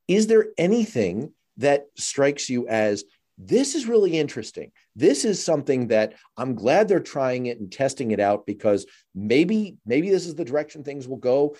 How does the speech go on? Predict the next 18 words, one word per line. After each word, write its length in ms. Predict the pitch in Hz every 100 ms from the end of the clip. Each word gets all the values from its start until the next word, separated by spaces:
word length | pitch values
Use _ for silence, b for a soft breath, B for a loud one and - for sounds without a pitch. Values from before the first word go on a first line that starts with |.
| B
Maybe 360 | - 117 156 208
it's 100 | 175
just 140 | 170
something 260 | - 147 147
we 120 | 120
have 180 | 117 127
to 160 | 107 90 _
prove 480 | - 147 143 139 120 _ _
won't 280 | 147 233 117
work." 320 | 101 98 _ _ _ _ _
Wh-, 200 | - -
what's, 460 | 160 233 - - -
what's 200 | 320 349
grabbing 420 | 202 185 175 151
your 160 | 113 95
eye 320 | 78 64 73 _
out 160 | 78 67 -
there? 180 | -